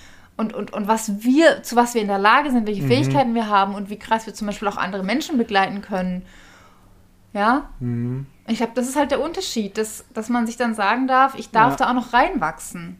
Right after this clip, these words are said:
Speaker 2: Genau, und die Role Models bei uns hat's auch gebraucht.
Speaker 1: Ja.
Speaker 2: Weil
Speaker 1: Auf
Speaker 2: unsere
Speaker 1: jeden Fall.
Speaker 2: Mentoren damals waren unsere Role Models.
Speaker 1: Ja.
Speaker 2: Die waren so da, wo wir krass aufgeblickt haben.
Speaker 1: Mhm.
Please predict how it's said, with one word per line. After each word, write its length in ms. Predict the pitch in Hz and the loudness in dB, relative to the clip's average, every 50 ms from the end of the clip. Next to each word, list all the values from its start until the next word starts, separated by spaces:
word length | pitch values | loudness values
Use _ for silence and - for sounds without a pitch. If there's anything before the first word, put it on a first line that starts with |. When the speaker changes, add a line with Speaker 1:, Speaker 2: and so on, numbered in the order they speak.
| - | -14
Speaker 2:
Genau, 360 | 165 139 143 170 165 156 143 147 | -8 -2 0 2 4 4 2 2
und 340 | - 185 170 180 160 - - - | 2 0 -2 -2 -2 -4 -14 -12
die 140 | - 147 151 | -6 -2 0
Role 260 | 156 143 147 147 151 | 4 6 6 6 6
Models 320 | 160 165 160 151 151 143 - | 6 2 0 -2 -4 -6 -2
bei 100 | - 147 | -2 0
uns 200 | 147 147 135 151 | 0 0 -2 -4
hat's 160 | 147 - - | -4 -4 -4
auch 180 | 120 135 120 - | -6 -6 -4 -6
gebraucht. 560 | 131 113 - 120 120 120 131 147 147 - - - _ - - | -8 -8 -6 -4 0 0 0 0 -2 -4 -20 -20 _ -14 -10
Speaker 1:
Ja. 240 | - 190 185 175 - - - - - - | -6 -6 -6 -6 -8 -10 -20 -20 -14 -4
Speaker 2:
Weil 220 | - 139 139 147 147 | 0 2 2 2 2
Speaker 1:
Auf 60 | - | 0
Speaker 2:
unsere 260 | 175 156 139 151 147 | -4 -4 -2 0 0
Speaker 1:
jeden 160 | 147 147 139 | 0 0 -2
Fall. 80 | - - | -2 0
Speaker 2:
Mentoren 360 | 147 156 160 175 180 185 180 | 2 4 4 4 2 0 0
damals 760 | 170 165 165 170 175 175 175 175 180 180 - - - - - - - - - _ _ _ _ _ - | 0 0 0 2 2 2 2 2 0 -2 -8 -14 -20 -20 -20 -20 -20 -20 -20 _ _ _ _ _ -20
waren 400 | 226 160 139 135 143 139 120 127 127 | -20 -16 -8 0 2 4 4 4 2
unsere 260 | 180 151 127 143 139 | -2 -4 -4 -2 0
Role 240 | 131 127 131 127 127 | 2 2 2 2 2
Models. 400 | 127 123 123 120 127 123 120 - 262 | 0 -2 -4 -4 -6 -8 -8 -10 -10
Speaker 1:
Ja. 140 | 220 208 143 | -8 -4 -4
Speaker 2:
Die 100 | 135 127 | 0 4
waren 280 | 135 135 147 160 151 | 6 6 6 4 2
so 320 | 143 151 147 143 139 - - | 0 0 0 0 0 -2 -4
da, 240 | - - 147 135 | -2 0 0 2
wo 120 | 135 135 131 | 2 0 -2
wir 160 | 139 135 - | -2 -4 -4
krass 440 | - - - 151 151 - - - - | -4 -2 0 0 0 0 -2 -2 2
aufgeblickt 640 | 156 156 151 - - 131 - 123 127 117 - - 127 | 2 2 2 2 -6 -8 -6 -6 -6 -6 -8 -8 -6
haben. 200 | 120 120 120 120 | -6 -6 -4 -2
Speaker 1:
Mhm. 460 | 220 208 196 170 180 196 190 185 190 | -2 -2 -2 -2 -4 -4 -4 -4 -6